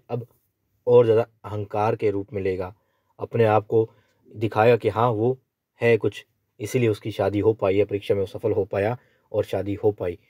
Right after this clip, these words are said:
क्योंकि वो वाकई में भावी राजा या फिर राजा के सारे गुण रखता है।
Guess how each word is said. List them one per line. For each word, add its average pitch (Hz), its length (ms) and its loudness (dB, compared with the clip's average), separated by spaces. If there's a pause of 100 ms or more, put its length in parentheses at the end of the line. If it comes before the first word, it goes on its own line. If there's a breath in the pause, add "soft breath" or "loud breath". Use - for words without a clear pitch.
(200)
क्योंकि 104 180 -8
वो 113 240 2 (180)
वाकई 98 300 -2
में 107 160 -2
भावी 95 280 -4
राजा 92 260 -6
या 92 100 -2
फिर 110 140 -2
राजा 92 220 -2
के 98 120 -8
सारे 95 220 -8
गुण 156 160 0 (480)
रखता 104 420 0
है। 90 140 -6